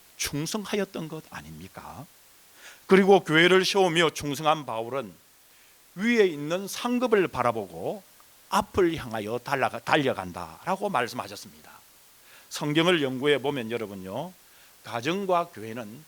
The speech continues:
매우 밀접한 관계가 있다는 것을 알 수가 있습니다. 그것은 이 땅에 세워진 가정이 바로 작은 교회로서 우리 주님이 세우신 교회의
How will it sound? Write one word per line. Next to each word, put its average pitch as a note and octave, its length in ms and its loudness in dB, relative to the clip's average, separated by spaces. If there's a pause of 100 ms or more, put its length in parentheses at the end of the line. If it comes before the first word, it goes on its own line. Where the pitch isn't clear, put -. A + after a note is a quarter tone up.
(300)
매우 F3+ 380 -4
밀접한 F#3+ 760 -10
관계가 E3+ 400 -6
있다는 A2+ 320 -8
것을 F#2+ 240 -12
알 F2+ 140 -14
수가 F2+ 220 -14
있습니다. D#2 440 -16 (760)
그것은 F3+ 360 4
이 G#3 80 0
땅에 G3 340 6
세워진 E3 540 2
가정이 C#3 420 0
바로 A2+ 460 -4 (320)
작은 F3+ 480 2
교회로서 G#2+ 760 -6 (460)
우리 E3 220 0
주님이 E3+ 440 0
세우신 D3 640 -6 (440)
교회의 C3 640 0